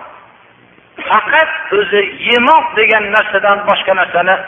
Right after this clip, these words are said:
o'ylamaydigan bo'lib qolgan. Shuning natijasida mana islomiy dunyoqarashga zid bo'lgan amal bizdan kelib chiqqan, birodarlar. "Vallazina la yad'una ma'allahi ilahan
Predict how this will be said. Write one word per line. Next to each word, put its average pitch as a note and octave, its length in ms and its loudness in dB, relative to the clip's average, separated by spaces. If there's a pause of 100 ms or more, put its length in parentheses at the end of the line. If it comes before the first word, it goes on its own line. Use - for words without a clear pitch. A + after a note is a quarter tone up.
(100)
o'ylamaydigan D#3+ 640 -2
bo'lib - 180 -12
qolgan. D#2 300 -12
Shuning A#3+ 340 0
natijasida G#3 680 0 (400)
mana F3 300 2
islomiy G3+ 640 2
dunyoqarashga F#3 840 0 (460)
zid B3+ 180 -2 (120)
bo'lgan F#3 340 0 (140)
amal E3 340 0
bizdan C3 300 -6
kelib G#2+ 220 -10
chiqqan, - 280 -12
birodarlar. C#2+ 480 -18 (2250)
"Vallazina G#3+ 580 2
la G#3 200 4
yad'una G3+ 520 2
ma'allahi F#3+ 600 2
ilahan F3+ 540 0